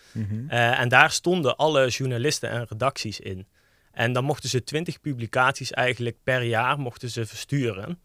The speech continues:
Speaker 2: En één daarvan was dan eigenlijk dat wij, eh, beste student company van Nederland waren geworden.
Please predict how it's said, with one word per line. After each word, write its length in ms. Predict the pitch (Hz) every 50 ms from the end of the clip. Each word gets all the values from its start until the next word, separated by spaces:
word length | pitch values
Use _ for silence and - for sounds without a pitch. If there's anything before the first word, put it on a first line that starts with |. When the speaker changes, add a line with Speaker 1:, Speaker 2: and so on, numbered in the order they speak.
| _ _ _ _ _
Speaker 2:
En 160 | - 117 127
één 200 | 151 147 160 165
daarvan 480 | 147 135 113 107 135 139 143 127 120
was 200 | 120 120 117 -
dan 200 | - 120 117 120
eigenlijk 360 | 113 117 120 123 113 117 110 -
dat 180 | 117 110 -
wij, 360 | - 117 113 113 110 113 110
eh, 200 | 113 - - - 120
beste 260 | 120 117 - - -
student 320 | - - 127 127 120 110
company 440 | - - 120 113 - 120 113 113 113
van 120 | 107 113 110
Nederland 440 | 117 127 143 131 120 110 107 107
waren 340 | - 107 101 101 98 104 107
geworden. 360 | - - 101 101 104 107 107